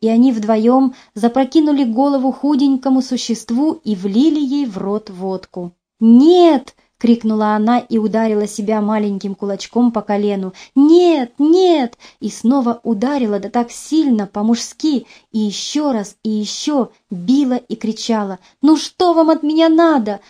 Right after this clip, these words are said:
Господи, Боже мой, злодеи! Разве я вас просила? Да не лезьте вы с вашими благодеяниями!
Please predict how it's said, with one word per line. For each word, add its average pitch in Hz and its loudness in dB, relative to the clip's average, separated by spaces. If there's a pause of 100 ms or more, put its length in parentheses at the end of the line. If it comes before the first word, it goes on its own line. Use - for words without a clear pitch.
(120)
Господи, 262 0
Боже 269 0
мой, 277 0
злодеи! 262 0 (200)
Разве 302 2
я 311 2
вас 311 -2
просила? 302 -2 (220)
Да 240 2
не 285 4
лезьте 311 0
вы 311 -2
с 320 -10
вашими 285 0
благодеяниями! 262 0